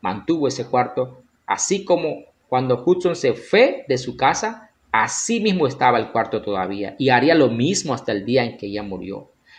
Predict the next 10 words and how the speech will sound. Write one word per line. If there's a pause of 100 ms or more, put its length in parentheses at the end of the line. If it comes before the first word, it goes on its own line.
(120)
Para
asombro
de
todos,
Hudson
se
enamoró
por
tercera
vez,